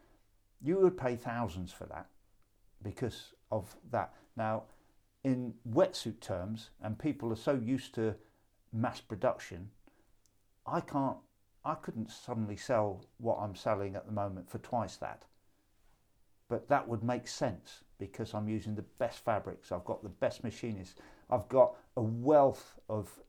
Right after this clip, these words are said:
uh, experience in this factory. There's over two hundred years of experience in this factory,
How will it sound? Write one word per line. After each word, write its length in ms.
uh, 60
experience 800
in 60
this 120
factory. 380
There's 120
over 140
two 300
hundred 340
years 320
of 60
experience 640
in 80
this 120
factory, 440